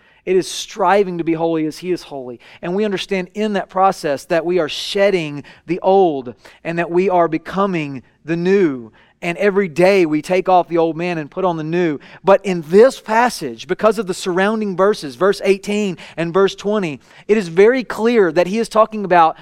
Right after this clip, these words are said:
the fact that he loves unbelievers. John three sixteen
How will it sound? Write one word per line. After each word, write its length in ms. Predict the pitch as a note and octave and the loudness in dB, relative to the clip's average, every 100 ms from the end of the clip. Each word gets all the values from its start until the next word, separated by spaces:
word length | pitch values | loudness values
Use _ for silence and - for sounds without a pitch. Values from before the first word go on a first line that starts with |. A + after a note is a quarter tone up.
| - | -12
the 80 | |
fact 240 | F3+ G3+ G3 | 0 0 0
that 80 | F3 | -2
he 160 | G#3 | -2
loves 800 | G3 G3+ A3+ F#3+ D#3+ E3+ F3 - - _ _ _ _ _ _ _ _ _ _ _ | 2 4 6 6 4 0 -8 -14 -16 _ _ _ _ _ _ _ _ _ _ _
unbelievers. 880 | E3+ E3+ E3 F#3+ D#3 G#2 F#2 - - _ _ _ _ _ _ _ _ _ _ _ _ _ | -10 -8 -6 -6 -8 -14 -18 -20 -20 _ _ _ _ _ _ _ _ _ _ _ _ _
John 260 | - D#3+ E3+ | -2 -2 -2
three 160 | F#3 | -4
sixteen 640 | F#3 F#3 - G3 G#3 C#3+ A2 | -4 -6 -10 -10 -10 -12 -18